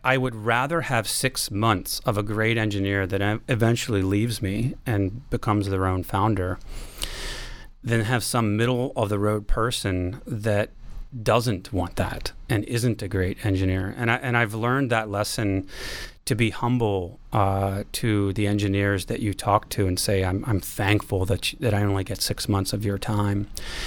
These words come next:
And that if they wanna leave you and, and found their own company, then help them. Um, don't, don't try to keep anyone down. And I learned this, like,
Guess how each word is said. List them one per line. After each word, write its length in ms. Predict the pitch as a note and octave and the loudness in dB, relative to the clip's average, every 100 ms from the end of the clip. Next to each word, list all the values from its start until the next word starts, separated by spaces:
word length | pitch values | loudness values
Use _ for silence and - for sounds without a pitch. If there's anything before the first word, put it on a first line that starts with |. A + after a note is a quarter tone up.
| - - - - | -6 -8 -12 -6
And 400 | C3 A#2+ A#2+ A#2 - | 0 2 2 -2 -2
that 240 | B2 A#2+ | 2 2
if 120 | A#2 A#2 | 2 -2
they 140 | A#2 | 0
wanna 240 | G#2+ B2+ | 2 2
leave 240 | A2 A#2 C3+ | 2 2 2
you 320 | A#2 G#2 G#2 | 2 2 0
and, 320 | G#2+ G#2 A2 | 0 2 2
and 180 | A2 F#2+ | 0 0
found 300 | - G2+ G#2+ | 0 0 2
their 140 | G2+ | 4
own 140 | G2+ F#2+ | 2 0
company, 600 | B2+ C#3 C#3 G#2+ G2+ G2 - - - - - - | -2 -2 0 2 0 -2 -8 -10 -8 -10 -12 -2
then 120 | A#2+ | -2
help 280 | G#2+ C3 - | 0 -2 -4
them. 200 | G2 - - - - - - | -8 -8 -10 -12 -10 -10 -4
Um, 460 | A2 G2 G2 G2 G2+ | 0 2 2 0 -2
don't, 340 | - C3 E3+ - - C3 | 2 2 2 -6 -14 -6
don't 320 | A2 A2+ A#2 | 0 0 -2
try 240 | - A2 A2+ | -2 0 2
to 240 | A#2 G#2+ - | 2 0 -4
keep 240 | - B2 | -2 -2
anyone 380 | B2+ A#2+ A#2 G#2+ | 0 0 2 2
down. 380 | G#2 G2+ F#2 F#2+ - - - - - - - - - | 2 0 -2 -8 -10 -6 -4 -4 -6 -8 -12 -8 -2
And 120 | C#3 | 0
I 80 | A#2+ | 2
learned 300 | A#2+ C#3 D#3+ | 2 0 0
this, 280 | B2 G2+ - | -2 -4 -4
like, 400 | A#2+ G#2+ G2+ | 0 0 -2